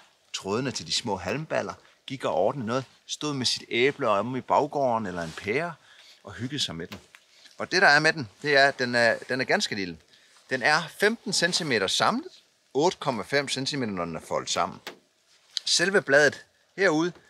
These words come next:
er seks en halv centimeter, men det skærende blad er fire komma seks, øh, centimeter. Det vil sige, at man kan sætte sin, sin pegefinger herude, og så sidde og skære. Og det er bare en, en super lille,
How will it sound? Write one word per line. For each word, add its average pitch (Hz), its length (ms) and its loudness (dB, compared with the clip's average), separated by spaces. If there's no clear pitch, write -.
er - 80 -10
seks 190 340 2
en 160 100 -6
halv 151 180 2
centimeter, 156 520 -4
men 123 300 -2
det 131 100 -2
skærende 160 460 4
blad 113 300 6
er 117 160 4
fire 151 480 -8
komma 104 220 -6
seks, - 600 0
øh, 90 240 -6
centimeter. 87 520 -6
Det 117 80 -10
vil 120 60 -6
sige, 139 300 -2
at 107 100 0
man 95 100 -6
kan 95 120 -8
sætte - 280 2
sin, 101 240 0
sin 98 200 -10
pegefinger 95 540 -2
herude, 90 420 -4
og 92 60 -20
så 90 100 -14
sidde 92 180 -8
og 85 60 -6
skære. 95 240 -10
Og 110 120 -14
det 156 120 -10
er 151 80 -2
bare 156 400 -4
en, 131 180 -4
en 139 120 -6
super 165 640 4
lille, 156 380 -4